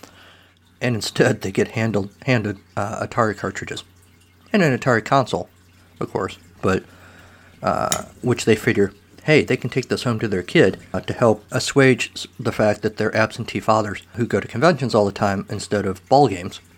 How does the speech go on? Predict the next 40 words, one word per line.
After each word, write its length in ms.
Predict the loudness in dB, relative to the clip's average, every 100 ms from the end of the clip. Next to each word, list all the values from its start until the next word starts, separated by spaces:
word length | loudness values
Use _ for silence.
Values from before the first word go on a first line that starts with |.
| _ 0
And 140 | 2
their 60 | 2
kid, 320 | 4 2 2 -10 -8
you 60 |
know, 120 | -8 -6
is 140 | 0
excited 280 | 2 4 2
about 220 | 2 -2
the 40 | 0
console, 460 | 2 2 0 -4 -4 -8
but 120 | -4
then 140 | -2 0
puts 240 | 0 0
this 120 | -8
game 300 | 0 2 2
in, 220 | 0 -4 -6
and 300 | -6 -6 -6
they're 120 | -6
like, 220 | -6 -8
"This 140 | -14 -4
game 200 | -4 -2
sucks. 400 | 0 0 0 -8 -20 _ -20 _ _ _ _ -2
I'm 140 | 2
never 160 | 4 4
speaking 300 | 2 0 2
to 80 | 2
you 80 |
again, 300 | 2 2 2
Dad." 260 | 2 0 0 -8 -18 -4
And 160 | 0
then 280 | 0 0 -4 -10 -8
the 140 | -6
kid 260 | 0 0 2
goes 180 | -2 0
on 240 | 0 -2 -10 -12
to 420 | -4 -2 -2 -6 -10 -8
become 560 | -8 0 2 2 -2 -8 -8
a 280 | -8 -10 -4
coke-addled 600 | 0 2 2 0 -2 -6 -14 _
actor 380 | -2 -2 -2 -10